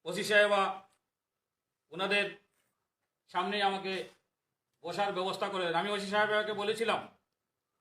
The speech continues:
"আমি বসবো না, আমি তো আসামি।" ওনারা আমাকে অ্যারেস্ট করে এনেছেন। ওসি সাহেব আমাকে বললেন, "আরে, কে বলেছে আপনি আসামি?" আমার জুরিডিকশনের ভিতরে, আমি জানি না এখানে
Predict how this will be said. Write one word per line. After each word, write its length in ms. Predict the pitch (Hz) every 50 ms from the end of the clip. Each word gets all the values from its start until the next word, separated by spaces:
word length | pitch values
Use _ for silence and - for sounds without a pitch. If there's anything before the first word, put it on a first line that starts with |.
| _ _ _
"আমি 180 | - 156 196 214
বসবো 320 | 180 202 202 202 202 220
না, 80 | 214 214
আমি 160 | 196 196 196
তো 80 | 196 208
আসামি।" 380 | 196 190 190 196 185 156 131 - - _ _ _ _ _ _ _ _ _
ওনারা 380 | 151 180 190 196 196 196 196
আমাকে 380 | 196 - 160 170 190 190 190 190
অ্যারেস্ট 280 | 185 180 202 202 202
করে 200 | - 196 175 175
এনেছেন। 300 | 165 156 143 - 127 - - _ _ _ _ _ _ _ _ _ _ _ _ _ _ _ _ _ _ _
ওসি 180 | - 156 196 208
সাহেব 220 | 208 220 214 208
আমাকে 320 | 214 208 202 208 208 214 208
বললেন, 360 | 202 202 202 208 214 190 - - - _ _ _ _ _ _ _ _ _
"আরে, 140 | - 160 180
কে 220 | 180 - 202 214
বলেছে 300 | 214 202 208 202 190 196
আপনি 260 | 196 175 180 175 165 160
আসামি?" 400 | 151 - 147 123 113 - _ _ _ _ _ _ _ _ _ _ _ _ _ _ - 139
আমার 220 | 160 196 214 220 226 226 175
জুরিডিকশনের 640 | 196 190 196 190 220 214 220 226 220 220 220 220 202 185
ভিতরে, 280 | 208 - 220 214 196 147 - - - _ _ _ _ _ _ _ _ _ - 143
আমি 140 | 175 202 247 226 247
জানি 180 | 240 220 214 208 196
না 80 | 180 - - - - _ _ _ _ _ _ _ _ _ _ -
এখানে 200 | 147 175 196 196